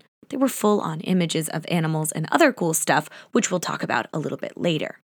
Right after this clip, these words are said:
Another theory that Lewis and the boys came up with was that only women of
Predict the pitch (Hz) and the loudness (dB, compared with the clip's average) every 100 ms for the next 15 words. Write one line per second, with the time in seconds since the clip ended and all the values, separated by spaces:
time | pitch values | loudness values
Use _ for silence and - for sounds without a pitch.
0 | _ _ _ _ _ _ 247 311 330 330 | _ _ _ _ _ _ 4 6 6 4
1 | 220 190 208 233 185 - 175 180 170 180 | 4 6 6 6 2 2 0 0 2 0
2 | 170 175 170 170 170 170 185 185 226 233 | 2 2 4 2 2 2 2 4 2 4
3 | 240 214 233 - 233 269 311 277 185 185 | 2 4 4 4 2 4 4 4 4 4
4 | 185 - 170 160 | 2 2 2 0